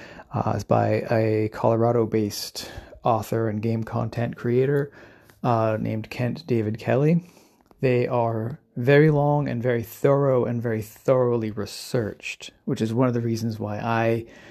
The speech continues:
learned so much from them and why I refer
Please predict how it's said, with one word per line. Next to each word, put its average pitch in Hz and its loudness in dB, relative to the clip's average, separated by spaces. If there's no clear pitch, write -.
learned 110 0
so 113 -2
much 107 -4
from 110 -6
them 107 -2
and 110 -4
why 107 -2
I 107 -2
refer 107 -2